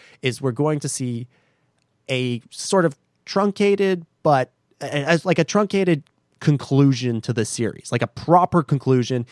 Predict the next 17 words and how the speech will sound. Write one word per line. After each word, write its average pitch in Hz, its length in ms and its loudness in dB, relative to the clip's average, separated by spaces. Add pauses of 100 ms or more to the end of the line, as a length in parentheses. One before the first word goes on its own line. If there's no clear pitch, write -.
(120)
even 156 300 2
if 147 100 0
it 143 80 4
is 131 160 4
kind 120 300 0
of 113 100 0
like, 110 320 0 (300)
we're 127 80 -2
just 120 120 -4
gonna 131 140 -2
pick 123 220 -4
three 127 320 -4
arcs 110 240 0
that 113 80 -6
kind 113 240 -6
of 104 100 -6
really, 110 680 -2